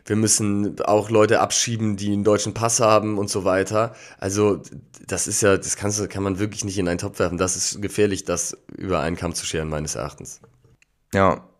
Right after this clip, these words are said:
Speaker 2: im speziellen Fall mit Björn Höcke hast du auf jeden Fall recht. Was die generelle A F D angeht.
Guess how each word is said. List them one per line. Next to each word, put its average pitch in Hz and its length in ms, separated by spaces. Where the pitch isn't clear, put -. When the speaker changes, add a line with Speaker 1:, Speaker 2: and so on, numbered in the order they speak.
Speaker 2:
im 104 160
speziellen 107 520
Fall 95 200
mit 90 160
Björn 85 200
Höcke 85 440
hast 80 180
du 80 60
auf 80 100
jeden 78 160
Fall 76 180
recht. 78 400
Was 87 260
die 82 160
generelle 90 480
A 85 180
F - 140
D 87 180
angeht. 82 580